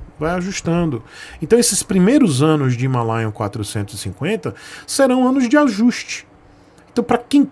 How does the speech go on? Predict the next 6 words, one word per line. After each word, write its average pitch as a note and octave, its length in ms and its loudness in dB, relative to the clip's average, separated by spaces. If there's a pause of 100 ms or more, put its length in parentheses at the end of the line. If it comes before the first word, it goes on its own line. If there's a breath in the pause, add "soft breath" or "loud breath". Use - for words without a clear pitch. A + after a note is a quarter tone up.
(100)
tem F#3+ 280 2 (280)
uma F3+ 120 0
Himalaia F#3 480 4
quatrocentos D3 580 -2
e D3+ 60 2
onze, A2 360 -2